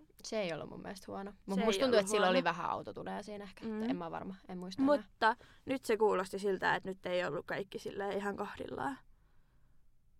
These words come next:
Speaker 1: Mm. No, mä oon kirjoittanut tänne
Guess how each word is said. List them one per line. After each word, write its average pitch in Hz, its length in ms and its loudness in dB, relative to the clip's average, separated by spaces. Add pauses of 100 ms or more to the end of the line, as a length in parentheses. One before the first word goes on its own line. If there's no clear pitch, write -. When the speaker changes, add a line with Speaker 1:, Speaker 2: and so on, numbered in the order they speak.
(400)
Speaker 1:
Mm. 190 320 -2 (2000)
No, 214 140 -4 (140)
mä 220 100 0
oon 262 100 0
kirjoittanut 277 420 -4
tänne 196 240 -4